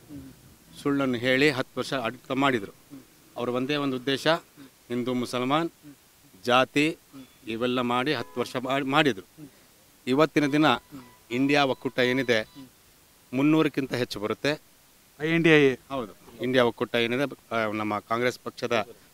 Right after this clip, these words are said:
Speaker 1: ಇತರೆ ಬ-, ಪಕ್ಷ ಸೇರಿ ಇಂಡಿಯಾ ಒಕ್ಕೂಟ ಏನಿದೆ, ಮುನ್ನೂರಕ್ಕಿಂತ ಅಧಿಕ ಬರುತ್ತೆ. ಗೀತಾ ಶಿವರಾಜ್ ಕುಮಾರ್ ಅವರು ಹೆಚ್ಚು ಕಡಿಮೆ ಒಂದು ಲಕ್ಷದ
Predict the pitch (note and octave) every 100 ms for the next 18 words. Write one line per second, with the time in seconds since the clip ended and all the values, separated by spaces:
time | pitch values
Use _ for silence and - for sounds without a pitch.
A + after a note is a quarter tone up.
0 | - A#2+ A#2 C3+ B2 B2 A2+ A2 A#2+ A2
1 | A#2+ - B2 D3 D3+ A2+ A#2+ B2 A2+ A#2
2 | A#2 A2+ B2+ B2 - C3 - - C3+ D3
3 | D#3+ D3+ C#3+ C3 B2 A2+ C3+ D3+ C3+ A#2+
4 | D#3 F3+ - C#3+ - _ _ _ A#2 B2
5 | E3 D#3 D3 C#3 - C3 B2+ A2 F#2 -
6 | - C#3 B2 - C3+ C3 B2 A#2 C#3 C#3+
7 | - C#3 B2+